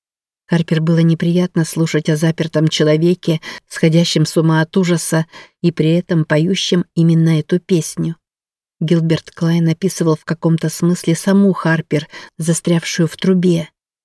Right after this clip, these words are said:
Никому из нас не полагалось находиться там больше нескольких дней. Оказаться в Брентвуде можно по двум причинам.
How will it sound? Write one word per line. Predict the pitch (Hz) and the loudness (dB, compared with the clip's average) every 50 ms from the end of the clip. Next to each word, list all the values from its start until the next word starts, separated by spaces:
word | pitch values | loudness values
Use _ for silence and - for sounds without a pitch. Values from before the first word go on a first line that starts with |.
| _ _ _ _ _ _ _ - | _ _ _ _ _ _ _ -4
Никому | 143 143 135 - 151 139 139 139 | -2 -2 0 0 2 2 2 2
из | 139 139 139 | 2 0 0
нас | 147 143 135 - - | 0 0 -2 -2 -2
не | 135 131 | -4 -2
полагалось | - 139 135 135 139 143 151 147 147 143 - | -2 -2 -2 -2 -2 -2 -2 -2 -2 -4 -2
находиться | 151 143 139 - 143 147 151 151 - - 151 139 | -2 -2 0 0 0 0 0 -2 -4 -4 -6 -4
там | - 143 139 143 143 | -2 0 0 2 2
больше | 147 147 135 - - 143 | 2 0 0 0 0 0
нескольких | 147 147 135 - - 143 135 - 165 160 156 | 0 0 -2 -4 -6 -6 -2 0 0 0 2
дней. | 160 165 160 151 143 139 147 - _ _ _ _ _ _ _ _ _ - | 2 2 2 2 0 -4 -6 -12 _ _ _ _ _ _ _ _ _ -8
Оказаться | - - - 151 143 147 151 143 - - 151 | -6 -2 0 0 2 2 0 0 0 -2 -4
в | 135 | -2
Брентвуде | 143 147 151 156 156 156 - - 160 147 147 | -2 -2 0 0 0 0 -2 -2 -2 0 2
можно | 143 147 151 143 139 151 143 | 2 2 2 0 0 -2 -2
по | - 156 151 | 0 -2 -2
двум | 151 151 147 139 | 0 0 0 0
причинам. | - 147 139 135 - - - 143 156 170 180 - - | -2 -2 -4 -4 -4 -4 -4 -4 -4 -6 -8 -10 -14